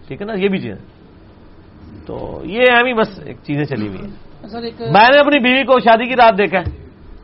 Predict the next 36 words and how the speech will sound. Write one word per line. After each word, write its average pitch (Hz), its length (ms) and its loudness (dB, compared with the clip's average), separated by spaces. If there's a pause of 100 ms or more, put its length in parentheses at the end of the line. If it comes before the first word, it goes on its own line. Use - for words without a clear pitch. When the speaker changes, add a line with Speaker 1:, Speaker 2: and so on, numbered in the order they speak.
(960)
Speaker 1:
حالانکہ 226 420 4
نکاح 233 300 6
ہمارا 240 380 6
آٹھ 226 100 4
نو 220 340 -2
مہینے 226 180 0
پہلے 226 220 2
ہو 202 140 -4
چکا 214 120 -2
تھا، 214 100 0
کوئی 220 180 0
بات 202 300 6
نہیں 208 100 -4
تھی، 208 80 -6
کوئی 214 140 -4
دیکھنا 202 320 0
نہیں 202 140 -2
تھا، 208 160 -4
وہ 214 100 -2
تو 214 120 -4
گھونگھٹ 175 300 -2
میں 208 140 -4
تھی، 208 120 -8
تو 214 100 -8
مجھے 196 180 -2
تو 202 80 -4
بعد 202 160 4
میں 208 100 -8
پتہ 190 140 -4
چلا 175 220 -2
کہ 170 80 -6
اچھا 175 160 -4
یہ 165 200 -2
میری 131 160 -8
بیوی 95 280 -12
ہے۔ - 260 -12